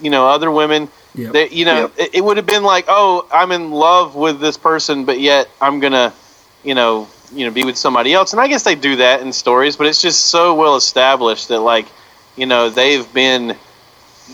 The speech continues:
Speaker 1: you know, like, brothers for so long. It, it just, it would seem weird to me that all of a sudden they did some sort of re-, romantic relationship there, you know?
Speaker 2: Yeah, I, I, I think you've all made, I think we've made valid points.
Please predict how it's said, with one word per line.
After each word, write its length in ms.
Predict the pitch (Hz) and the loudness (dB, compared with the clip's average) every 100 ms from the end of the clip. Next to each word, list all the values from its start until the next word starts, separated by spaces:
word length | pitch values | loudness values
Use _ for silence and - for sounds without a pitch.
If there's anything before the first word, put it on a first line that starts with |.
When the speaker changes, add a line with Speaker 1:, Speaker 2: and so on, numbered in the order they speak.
| - | -12
Speaker 1:
you 120 | 147 135 | -4 0
know, 280 | 120 117 | 2 2
like, 260 | 113 117 110 | 2 0 0
brothers 640 | 127 147 147 135 120 - | 0 0 0 -2 -2 -4
for 240 | - 139 131 | -4 -2 -2
so 320 | - 151 131 | 0 0 2
long. 460 | 123 135 127 117 113 | 2 2 2 0 -2
It, 80 | |
it 340 | 117 120 131 127 | -6 -4 -6 -4
just, 240 | 131 - | -4 -2
it 80 | 147 143 | -2 -2
would 160 | 139 | -4
seem 380 | - 170 156 127 | -2 -2 -2 -2
weird 300 | 135 147 147 | 0 0 0
to 120 | - | -4
me 240 | 120 123 120 | -4 -2 0
that 80 | 117 | 2
all 120 | 120 | 0
of 60 | 117 | 0
a 40 | |
sudden 220 | - 117 | -2 -2
they 100 | 117 | -2
did 200 | 113 117 | -4 -6
some 140 | 123 117 | -8 -6
sort 180 | 123 110 | 0 0
of 60 | |
re-, 220 | 107 107 - | 0 -4 -4
romantic 460 | 117 113 113 113 107 | -2 0 0 -2 -6
relationship 640 | 104 107 101 120 110 - | -2 -2 -2 -6 -6 -6
there, 160 | 95 95 | -10 -10
you 140 | 98 | -8
know? 140 | 101 101 - - _ _ - | -6 -8 -12 -20 _ _ -6
Speaker 2:
Yeah, 300 | 254 247 - 196 | -2 -2 -4 -10
I, 120 | 190 - | -10 -4
I, 340 | 202 196 185 | -2 -2 -4
I 20 | |
think 180 | 165 156 | -4 -6
you've 140 | 156 | -4
all 120 | 151 143 | -2 -2
made, 220 | 131 127 _ | -4 -6 _
I 80 | 135 | -8
think 180 | 135 127 | -6 -8
we've 100 | 117 | -8
made 160 | 120 | -8
valid 400 | 107 123 120 120 | -4 -2 0 -2
points. 600 | - 117 104 95 - - | -4 -6 -6 -6 -10 -12